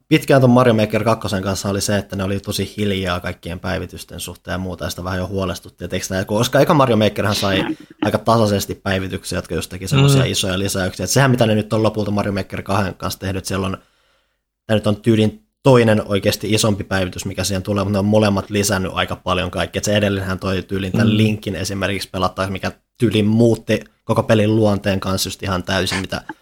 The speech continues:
Speaker 1: potentiaalisesti just toi Mario, Super Mario kakkos juttukin voi tehdä, koska sä pystyt mitä, kun sä hypit
Speaker 2: Joo.
Speaker 1: i-, hypit vihollisten päälle, niin sä et liiskaa niitä, vaan sä menet, sä, vaan sä oot niiden päällä, sä voit nostaa niitä ja heitellä ja muuta, että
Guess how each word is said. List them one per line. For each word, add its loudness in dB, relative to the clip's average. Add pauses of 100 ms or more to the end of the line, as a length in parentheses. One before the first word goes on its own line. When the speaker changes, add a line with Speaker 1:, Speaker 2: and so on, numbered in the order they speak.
(120)
Speaker 1:
potentiaalisesti -2
just -6
toi 0 (640)
Mario, 4
Super 0
Mario 2
kakkos 0
juttukin -10
voi -2
tehdä, -6
koska -6
sä -4
pystyt -10
mitä, -4 (360)
kun -2
sä 4
hypit 6
Speaker 2:
Joo. 6
Speaker 1:
i-, 2 (100)
hypit 4 (360)
vihollisten 6
päälle, 4
niin 2
sä 2
et -4
liiskaa 2
niitä, -4
vaan -2
sä -4
menet, -2 (440)
sä, -12
vaan -2
sä -2
oot 4
niiden 2
päällä, 2
sä -4
voit -2
nostaa -6
niitä -8
ja -2
heitellä -6
ja -2
muuta, -2
että -10